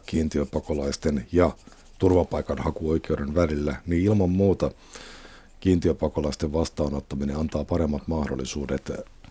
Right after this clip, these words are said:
sovittaa tulijamäärät omiin resursseihin ja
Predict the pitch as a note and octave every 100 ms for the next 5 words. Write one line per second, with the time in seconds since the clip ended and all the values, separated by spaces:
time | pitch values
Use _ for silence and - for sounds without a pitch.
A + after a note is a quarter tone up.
0 | - - G2 F2+ - - D2 - E2+ D2+
1 | C#2 E2 D2+ C#2+ D#2+ D#2+ C2 - E2 D#2+
2 | D2 - C#2 C2 C#2 C2 - - - -
3 | D2+ B1